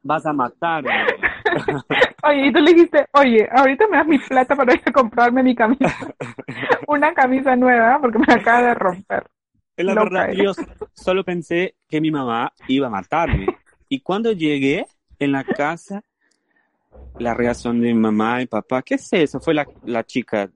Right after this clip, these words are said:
Speaker 2: <laughs>
Speaker 1: Y ya, "Sí, pero, mm, sin querer, no, no, no quise hacer". Y, y, y se, y Y él, ellos, los dos, estaban, ¡ay! La cosa más bonita, ¿ya?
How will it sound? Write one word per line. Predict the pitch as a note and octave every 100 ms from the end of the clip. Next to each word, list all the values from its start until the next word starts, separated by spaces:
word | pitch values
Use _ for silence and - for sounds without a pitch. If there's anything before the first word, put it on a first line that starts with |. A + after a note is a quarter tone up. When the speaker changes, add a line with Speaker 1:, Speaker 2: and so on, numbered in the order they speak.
| _ -
Speaker 2:
<laughs> | F4+ - A#3+ E4 A#3+ _ -
Speaker 1:
Y | G#3+ B3 C4
ya, | E3 F#3
"Sí, | - - G3+
pero, | G3+ E3 D#3+ D3 _
mm, | C#3+ C#3+ F3 G3 G3 F3+
sin | F3 D#3+
querer, | F3 F3 G#3+ A#3 G#3 D#3
no, | E3 G3 G3+
no, | E3 D#3
no | C#3+ D3
quise | - F#3+ -
hacer". | D3+ - G#3+ A3 -
Y, | D3 A#2+ C#3 D3 C#3+
y, | -
y | -
se, | - D#3
y | D3 D3+ D3+ C#3+ - _ _ _ _ _ _ _
Y | B2
él, | B2+ C#3+ D#3 -
ellos, | A#2 C#3 E3 F3 -
los | A2+ A2+ -
dos, | A#2 E3+ - - -
estaban, | A2+ A#2 A2 A2+
¡ay! | D3 F#3+ G3 F#3 F3 E3 D3+ C3+ _ - - - - _
La | C#3+ E3+
cosa | G#3 F#3
más | G3+ G#3
bonita, | E3+ E3 F#3 F#2+ - -
¿ya? | G#2 G2 B2